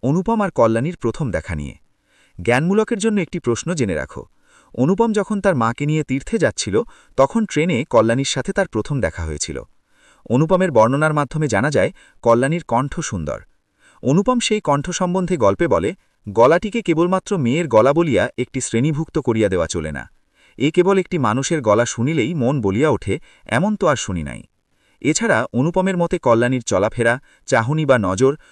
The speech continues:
সবকিছুর মধ্যেই এক ধরনের পবিত্রতা ছিল, কোনো অস্পষ্টতা ছিল না। এ সম্পর্কে সে গল্পে বলে, "ইহার গতি সহজ, দীপ্তি নির্মল, সৌন্দর্যের শচিতা অপূর্ব। ইহার কোনো জায়গায় কিছু জরিমার নাই।" জেনে রাখো, জরিমা মানে হলো জড়তা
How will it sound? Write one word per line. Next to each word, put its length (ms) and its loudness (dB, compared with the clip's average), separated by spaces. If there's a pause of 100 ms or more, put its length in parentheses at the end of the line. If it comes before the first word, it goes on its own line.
(100)
সবকিছুর 500 -2
মধ্যেই 460 -2
এক 160 -2
ধরনের 340 -4
পবিত্রতা 520 -2
ছিল, 240 -8 (420)
কোনো 160 2
অস্পষ্টতা 580 -2
ছিল 200 -8
না। 280 -14 (420)
এ 140 0
সম্পর্কে 440 -2
সে 120 -4
গল্পে 300 2
বলে, 280 0 (400)
"ইহার 280 0
গতি 300 -2
সহজ, 440 -4 (260)
দীপ্তি 380 -2
নির্মল, 400 0 (280)
সৌন্দর্যের 580 2
শচিতা 440 -2
অপূর্ব। 440 -2 (460)
ইহার 260 0
কোনো 260 -2
জায়গায় 360 0
কিছু 240 -6
জরিমার 380 -2
নাই।" 280 -10 (580)
জেনে 220 2
রাখো, 300 0
জরিমা 380 2
মানে 200 0
হলো 200 0
জড়তা 440 -4